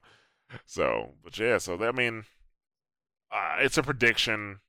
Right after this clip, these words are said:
but it was just taken way out of context. So,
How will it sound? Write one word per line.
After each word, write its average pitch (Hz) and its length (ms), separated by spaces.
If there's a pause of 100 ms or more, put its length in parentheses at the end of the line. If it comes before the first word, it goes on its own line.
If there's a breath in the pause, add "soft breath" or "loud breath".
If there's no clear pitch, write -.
(640)
but 110 160
it 113 40
was 110 160
just 101 120
taken 101 480
way 104 540
out 87 160
of 82 100
context. 64 840 (200)
So, - 220